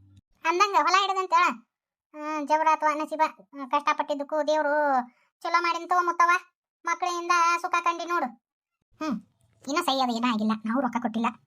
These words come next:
ಸುಮ್ನೆ ಅದು ಏನೋ ಅಂತಾರಲ್ಲ ಚಂಚಗಾರಿಗೆ ಅಂತೇಳಿ, ಆ, ಒಂದ್ ಐವತ್ತು ಸಾವಿರ ರೂಪಾಯಿ ಕೊಟ್ಟಿವಿ ಅಷ್ಟೇ. ಬಾಳೆದಾರ ಮಕ್ಳು ಅದಾರವ, ನನ್ನ ಮಗ ನೋಡು, ಒಬ್ಬವ ನಮಗ ಅಂತೇಳಿ ಯವ್ವ ಪ್ರೀತಿಯಿಂದ ಬೆಳೆಸಿದೆ. ಕುಡ್ಕೊಂತ ತಿನ್ಕೊಂತ ಮಜಾ ಉಡಾಯಿಸ್ಕೊಂತ ಅಡ್ಡಾಡ್ತತ್ ನೋಡು. ಏನ್ ಕೇಳ್ತಿ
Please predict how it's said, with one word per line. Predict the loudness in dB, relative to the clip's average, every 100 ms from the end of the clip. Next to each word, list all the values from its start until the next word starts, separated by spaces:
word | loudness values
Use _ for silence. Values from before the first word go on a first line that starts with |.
| _ _ _
ಸುಮ್ನೆ | 0 2
ಅದು | 2
ಏನೋ | 2
ಅಂತಾರಲ್ಲ | 2 2 0
ಚಂಚಗಾರಿಗೆ | -2 0 0 0
ಅಂತೇಳಿ, | -2 -2 -2 -6 -10 _ _ _ _
ಆ, | -6 -2 -2 -4 -8 _ -8
ಒಂದ್ | 0
ಐವತ್ತು | 2 2
ಸಾವಿರ | -2
ರೂಪಾಯಿ | -4
ಕೊಟ್ಟಿವಿ | -6 -8
ಅಷ್ಟೇ. | -8 -10 _ _ _ _ _ _ _ 2
ಬಾಳೆದಾರ | 2 4 0
ಮಕ್ಳು | -4 -4 -4
ಅದಾರವ, | -2 -4 -8 -12 -10
ನನ್ನ | -6
ಮಗ | -4 -4
ನೋಡು, | -4 -6 -10 _ _ -2
ಒಬ್ಬವ | 0 -2
ನಮಗ | -2 -4 -4
ಅಂತೇಳಿ | -4 -4 -2 -2
ಯವ್ವ | 0 0 -2 -4 -6 -8 _
ಪ್ರೀತಿಯಿಂದ | -4 -2 -2 -2 0
ಬೆಳೆಸಿದೆ. | 0 0 0 -2 -4 _ _
ಕುಡ್ಕೊಂತ | -10 -4 -2 -2 -2 -2
ತಿನ್ಕೊಂತ | -4 -6 -4 -4 -4 -8 -12 _ _
ಮಜಾ | -2 2 0
ಉಡಾಯಿಸ್ಕೊಂತ | 2 -2 -2 -6 -2
ಅಡ್ಡಾಡ್ತತ್ | -2 -2 -4 -6
ನೋಡು. | -4 -4 -6 -4
ಏನ್ | -4 -4
ಕೇಳ್ತಿ | 0 0 0